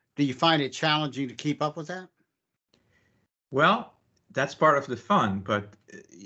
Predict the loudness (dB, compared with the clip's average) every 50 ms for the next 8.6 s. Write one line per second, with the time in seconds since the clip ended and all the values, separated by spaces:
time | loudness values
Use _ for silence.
0 | -14 -10 -8 -8 -6 -6 -6 -4 -6 -6 -6 -8 -4 0 0 0 0 -2 2 2
1 | 4 4 2 0 -4 -4 -4 -6 -4 -4 -4 -4 0 0 0 2 2 0 0 -2
2 | -6 -10 -14 _ _ -20 -20 -20 -20 -20 -8 -6 -6 -6 -4 _ -2 -2 -2 -4
3 | _ _ _ _ -10 -8 -6 -2 2 4 4 4 4 2 -4 -4 -2 -4 -4 -2
4 | -2 -4 -4 -4 -4 -6 -10 -16 -20 _ _ _ -6 -4 -2 -2 -4 -4 -2 0
5 | 2 2 2 2 0 -2 -4 -6 -6 -10 -14 _ _ _ _ _ _ -12 -6 -6
6 | -6 -6 -4 -2 0 0 0 -2 -4 -6 -8 -8 -4 -4 -2 -2 -2 -4 -4 -6
7 | -6 -6 -8 -10 -12 -14 -16 -12 -12 -12 -12 -12 -18 -20 -20 -16 _ -14 -6 -4
8 | -4 -4 -4 -2 2 4 4 4 4 2 0